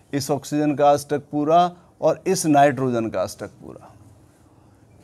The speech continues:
इसका अष्टक पूरा है, इसको दो इलेक्ट्रॉन की आवश्यकता है, तो ये अपना पेयर दे देगा, अर्थात कोऑर्डिनेट बॉन्ड से जुड़ जाएगा इस तरीके से। तो इसका बॉन्ड फॉर्मूला हो जाएगा हाइड्रोजन ऑक्सीजन के बीच में सिंगल बॉन्ड,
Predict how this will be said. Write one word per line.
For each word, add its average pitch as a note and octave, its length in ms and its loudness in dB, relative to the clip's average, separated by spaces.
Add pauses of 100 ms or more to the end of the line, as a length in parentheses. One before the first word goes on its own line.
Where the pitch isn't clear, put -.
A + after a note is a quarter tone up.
(120)
इसका F#3+ 300 4
अष्टक G3+ 300 4
पूरा F3+ 360 4
है, G#3+ 200 2
इसको A3 280 -2
दो F#3+ 220 4
इलेक्ट्रॉन F3 420 2
की D#3 100 -4
आवश्यकता C3+ 520 -2
है, A#2+ 140 -4
तो D#3 160 -4
ये E3+ 160 2
अपना F#3+ 320 2
पेयर G3 320 2
दे D3 180 0
देगा, A#2+ 280 0
अर्थात C#3+ 460 0
कोऑर्डिनेट D#3 500 2
बॉन्ड B2 260 -4
से F#3 160 -8
जुड़ D#3 380 -4
जाएगा F2+ 440 -6 (280)
इस D3+ 220 -4
तरीके F#2 340 -10
से। - 140 -20 (640)
तो G3 120 10
इसका G3 560 6 (400)
बॉन्ड F#3+ 320 4
फॉर्मूला C#3+ 480 0
हो C3 180 0
जाएगा B2 520 0 (320)
हाइड्रोजन D#3+ 680 2
ऑक्सीजन D#3 540 0
के D3+ 160 -2
बीच D3 240 -4
में C#3+ 160 -4
सिंगल C#3+ 420 0
बॉन्ड, F3 380 2